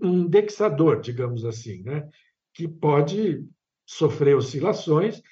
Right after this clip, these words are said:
e pode não produzir tanto resultado quanto se imagina, porque os resultados vão depender não só da, dessas duas reformas que já foram de-, delineadas, mas de outras medidas que vierem a ser tomadas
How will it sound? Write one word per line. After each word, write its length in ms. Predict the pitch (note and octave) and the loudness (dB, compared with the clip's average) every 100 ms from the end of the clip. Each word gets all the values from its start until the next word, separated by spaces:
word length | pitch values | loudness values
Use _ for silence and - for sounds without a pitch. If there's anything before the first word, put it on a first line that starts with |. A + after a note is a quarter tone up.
| _ - | _ -4
e 80 | D4+ | -2
pode 340 | - F3 B3 | 2 0 0
não 140 | C#4 C4+ | -4 0
produzir 540 | C4 G#3+ D#3+ A#2+ A3 | 2 2 0 -2 -2
tanto 320 | - F#3 F3+ | 0 0 -2
resultado 680 | D3 D#3 D3 C#3 D3 D3+ F#3 | -4 -4 -4 -2 0 0 0
quanto 420 | F#3+ E3+ E3+ G#3+ - _ _ | 0 0 0 -8 -12 _ _
se 240 | - G#3+ | -6 0
imagina, 680 | F#3+ G#3+ A3+ E3 D3+ G#2 G#2+ - _ _ _ | 0 0 0 0 0 -2 -8 -16 _ _ _
porque 280 | - D3+ D3 | -4 -2 4
os 160 | D3 C#3+ | 4 4
resultados 600 | D#3+ D3+ D#3+ D#3 D#3+ F#3 | 2 0 -2 0 0 0
vão 160 | F3 F3+ | -4 -2
depender 480 | E3+ D#3+ C#3 D#3+ | -2 -2 0 2
não 280 | E3 F#3+ D4 | 2 2 0
só 320 | C#4 - E3 | -2 0 2
da, 280 | D3+ C3+ A#2+ - _ _ | 2 -2 -4 -8 _ _
dessas 420 | C3+ C#3 - C3 A2+ | -2 -2 -2 -4 -2
duas 300 | C3 B2+ A2 | 0 0 0
reformas 560 | B2 - B2 A#2 A#2 | -6 -2 -2 -2 -4
que 80 | - | -6
já 180 | A#2+ C3 | -6 -6
foram 480 | - A#2+ A2 G#2 G2+ _ _ _ _ | -4 -2 0 -2 -6 _ _ _ _
de-, 200 | A2 A#2+ | -2 0
delineadas, 1000 | B2 - A2+ A2+ A#2 B2 C#3+ A3 E3 G#2+ - _ | 0 -2 -2 0 0 0 2 0 0 -4 -8 _
mas 240 | D3 E3 E3 | 0 0 4
de 120 | F#3+ | 6
outras 400 | F#3+ F#3+ A3 A3 | 6 6 2 0
medidas 500 | A3+ F3 G#3 G#3+ - | -4 -6 -4 -2 -2
que 180 | - G3+ | -4 -4
vierem 540 | A3 G3 F3+ G3 G#3 | 2 2 4 2 2
a 60 | G#3+ | 0
ser 220 | G#3+ F#3 | -2 -2
tomadas 640 | A#3 G#3 D3 E3 F#3 G#3+ | 0 2 2 0 -2 -6